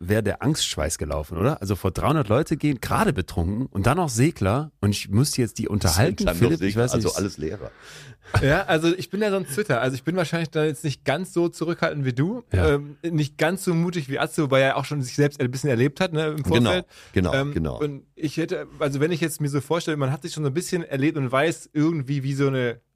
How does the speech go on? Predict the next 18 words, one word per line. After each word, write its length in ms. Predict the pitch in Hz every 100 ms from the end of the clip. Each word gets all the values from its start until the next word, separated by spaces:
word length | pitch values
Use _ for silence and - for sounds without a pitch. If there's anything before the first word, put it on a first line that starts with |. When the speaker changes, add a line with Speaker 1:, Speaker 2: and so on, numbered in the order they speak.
| _
Speaker 3:
Situation 600 | 113 127 139 123 - 135
irgendwie 600 | - 151 170 139 143 143
zu 140 | 131 131
meistern 420 | 127 165 - 113
ist, 200 | 131 -
dann 220 | 120 107
würde 240 | 120 139 143
ich 80 |
sagen, 240 | 135 127 120
„Okay, 220 | 110 117
komm, 240 | - 117
ey, 160 | 95 101 - - -
ich 120 | -
versuch's 260 | 117 131 -
Speaker 1:
Traust 280 | 95 90
Speaker 3:
auch.“ 40 | 85
Speaker 1:
dich. 80 | - - 101
Speaker 3:
Aber 520 | 127 131 131 127 123